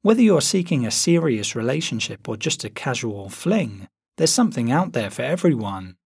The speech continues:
As with any constantly evolving market, dating apps have turned into a real business, and the quest for love can come with a hefty price tag. In September twenty twenty-three, Tinder introduced a new invite-only service called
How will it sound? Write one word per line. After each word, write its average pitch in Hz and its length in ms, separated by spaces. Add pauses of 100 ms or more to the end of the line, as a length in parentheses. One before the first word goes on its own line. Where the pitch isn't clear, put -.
As 208 160
with 139 120
any 170 280
constantly 123 800
evolving 104 500
market, 139 500 (200)
dating 160 400
apps 104 260
have - 140
turned 120 260
into 110 260
a 107 80
real 101 380
business, 127 600 (180)
and 156 80
the 175 60
quest 185 280
for 131 140
love 156 300
can 120 180
come 131 220
with 113 120
a 104 100
hefty 110 340
price 175 400
tag. 95 420 (320)
In 190 60
September 160 480
twenty 123 340
twenty-three, 117 960
Tinder 196 320
introduced 123 680
a 120 40
new 131 300
invite-only 127 920
service 151 480
called 110 220